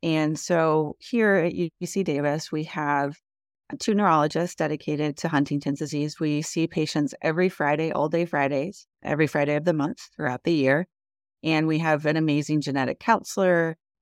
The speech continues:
our wonderful social worker, several physical therapists that rotate through with us. We have our fellow with us that we're training to become an H D expert,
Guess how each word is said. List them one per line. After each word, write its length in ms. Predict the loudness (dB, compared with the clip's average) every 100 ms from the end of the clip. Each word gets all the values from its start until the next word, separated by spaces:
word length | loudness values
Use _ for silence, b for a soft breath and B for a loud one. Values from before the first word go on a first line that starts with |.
| _
our 180 | -2 0
wonderful 560 | 2 0 0 -2 -2 0
social 460 | 2 2 2 0
worker, 500 | 0 -4 -4 -4 -4 0
several 280 | 2 4
physical 340 | 2 -2 -2 -4
therapists 440 | -2 -2 -2 -6
that 100 | -4
rotate 400 | -2 -2 -2 -6
through 400 | -4 -2 -2 -2
with 240 | 0 -2 0
us. 360 | -2 -2 -4
We 100 | -2
have 140 | 0 0
our 100 | -2
fellow 380 | 0 0 2 0
with 200 | -2 0
us 280 | -2 -2
that 160 | -6 -4
we're 100 | -4
training 500 | -2 0 2 2 0 _ _ _ _
to 140 | -2 2
become 600 | 2 2 -2 -4 0 2
an 140 | 2
H 300 | 0 -4 -6
D 260 | -4 -4 -2
expert, 680 | -4 -6 -4 -2 0 -4